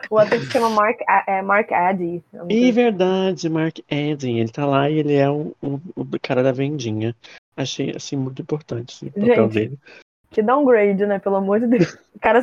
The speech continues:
Speaker 1: era rei de Westeros, foi rebaixado pra, pra dono de venda figurante.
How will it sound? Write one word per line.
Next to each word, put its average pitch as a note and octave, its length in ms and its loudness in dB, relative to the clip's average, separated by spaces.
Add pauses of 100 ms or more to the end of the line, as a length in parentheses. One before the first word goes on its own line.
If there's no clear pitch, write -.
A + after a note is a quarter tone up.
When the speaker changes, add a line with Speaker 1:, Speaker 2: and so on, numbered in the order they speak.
Speaker 1:
era A3+ 160 6
rei A3+ 200 4
de C4+ 80 4
Westeros, A#3+ 580 2 (1040)
foi A3+ 100 0
rebaixado A3+ 420 2
pra, A#3 300 0
pra A3 160 -2
dono A3 280 -2
de B3+ 140 -6
venda A3+ 840 0
figurante. G#3 540 -2